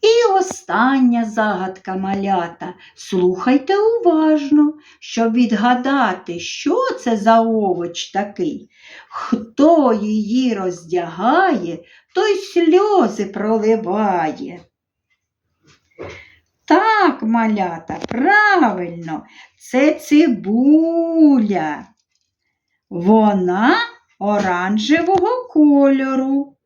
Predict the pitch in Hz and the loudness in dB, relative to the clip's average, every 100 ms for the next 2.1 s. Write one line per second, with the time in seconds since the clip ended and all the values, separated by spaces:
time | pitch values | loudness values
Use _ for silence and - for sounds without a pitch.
0 | _ _ _ _ _ 247 269 254 190 196 | _ _ _ _ _ 2 6 6 4 0
1 | 196 214 269 427 453 - 302 226 202 190 | -2 2 2 0 -6 -2 -2 -2 -4 -6
2 | 190 | -8